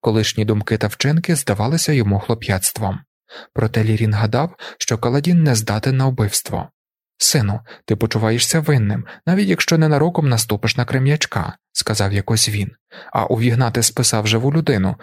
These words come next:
тобі буде й поготів не так легко, як ти, здається, гадаєш».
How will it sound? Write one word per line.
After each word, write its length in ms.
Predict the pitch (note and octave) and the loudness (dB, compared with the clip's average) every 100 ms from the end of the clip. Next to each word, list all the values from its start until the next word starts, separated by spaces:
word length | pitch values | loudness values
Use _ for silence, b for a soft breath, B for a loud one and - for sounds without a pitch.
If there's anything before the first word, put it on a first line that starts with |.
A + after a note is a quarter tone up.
| B | B
тобі 220 | - E3+ F#3+ | -2 0 2
буде 240 | E3 D#3+ | 2 2
й 40 | |
поготів 520 | D3+ D3 D3 D#3 A#2 G2+ | 0 2 2 2 0 2
не 120 | G2 | 2
так 220 | G#2 - | 0 0
легко, 440 | C#3+ D#3+ - D3+ D3 B - | 0 0 -2 -2 -4 B -6
як 160 | B2 | -4
ти, 120 | - F#3+ | -2 -2
здається, 460 | C#3+ A#2+ A2+ A#2+ | 0 0 0 0
гадаєш». 600 | A#2 A#2+ F#2+ C#3+ - - | 0 0 -2 -4 -8 -8